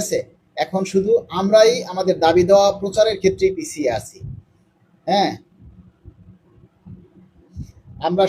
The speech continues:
শুধু আমাদের দাবি দেওয়াগুলি, আমরা দাবি দেওয়াগুলি আদায় করার ক্ষেত্রেই আমরা আসলে পিছিয়ে আছি। অনেকেই হয়তো যে আমি সবসময় যে কথাটা বলি যে দুই হাজার বিশ সালে যে পে স্কেল হতো সেখানে যদি আমাদের বেতনকে ডাবল করা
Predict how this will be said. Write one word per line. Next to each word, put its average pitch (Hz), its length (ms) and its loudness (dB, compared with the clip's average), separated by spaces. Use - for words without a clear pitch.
শুধু 196 200 -2
আমাদের 185 280 6
দাবি 170 240 10
দেওয়াগুলি, 190 460 8
আমরা 170 200 0
দাবি 165 240 6
দেওয়াগুলি 185 420 2
আদায় 185 260 2
করার 180 260 -2
ক্ষেত্রেই 185 380 2
আমরা 170 160 0
আসলে 156 340 -6
পিছিয়ে 147 360 -4
আছি। - 180 -10
অনেকেই 170 340 0
হয়তো 160 200 0
যে 147 80 0
আমি 147 120 -10
সবসময় 156 420 -8
যে 151 120 -6
কথাটা 147 260 -4
বলি 139 180 -6
যে 147 140 -2
দুই 160 180 6
হাজার 180 220 6
বিশ 170 180 6
সালে 185 200 6
যে 156 160 4
পে 170 100 4
স্কেল 180 300 0
হতো 175 140 0
সেখানে 175 280 -2
যদি 170 240 2
আমাদের 170 400 2
বেতনকে 180 480 2
ডাবল 151 200 4
করা 151 140 2